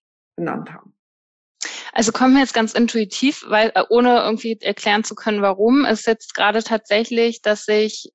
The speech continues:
Speaker 2: ja, wirklich, glaube ich, gerade in so einem Lebenspunkt bin, wo ich sehr frei bin. Also ich habe mein Pferd hier,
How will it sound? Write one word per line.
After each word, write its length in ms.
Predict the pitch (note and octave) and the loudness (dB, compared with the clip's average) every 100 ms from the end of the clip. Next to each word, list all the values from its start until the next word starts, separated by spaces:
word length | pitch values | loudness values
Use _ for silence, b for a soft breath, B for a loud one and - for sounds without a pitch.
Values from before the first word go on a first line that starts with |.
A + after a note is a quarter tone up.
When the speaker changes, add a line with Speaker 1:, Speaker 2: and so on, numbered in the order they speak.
| - | 0
Speaker 2:
ja, 360 | A3+ G3 - | 4 4 2
wirklich, 420 | A3+ A3+ A#3+ - - _ _ _ G#3+ | -2 0 0 -2 -12 _ _ _ -18
glaube 260 | - G#3+ G#3+ | -2 0 0
ich, 80 | A3 | 0
gerade 220 | G#3+ G#3 | 2 2
in 100 | A3+ | 2
so 100 | A3+ | 2
einem 100 | A3 | 0
Lebenspunkt 1600 | A3 A#3 B3 A#3+ A#3 - G3+ G#3 - - - - C#4+ C#4 C4+ - | 0 0 0 0 -2 -8 -18 -14 -12 -12 -16 -4 0 2 2 2
bin, 280 | A#3 A#3 | 0 0
wo 240 | G#3+ A3+ G#3 | 0 0 0
ich 380 | G#3+ G#3+ - - _ _ - | -2 -4 -10 -20 _ _ -12
sehr 280 | G3+ G#3+ A3 | 0 2 2
frei 420 | - - F#3+ G3+ | 0 0 2 2
bin. 480 | F3+ F3 F3+ F#3 - | 0 -4 -6 -12 -4
Also 540 | G3 G3 G3 G3 G3+ G#3 | 0 0 2 0 -2 -6
ich 160 | - | -8
habe 80 | G3+ - | -6 -2
mein 120 | G3 | -2
Pferd 340 | - B3 B3 | 2 2 2
hier, 380 | - B3+ C#4 E4+ | 2 2 4 2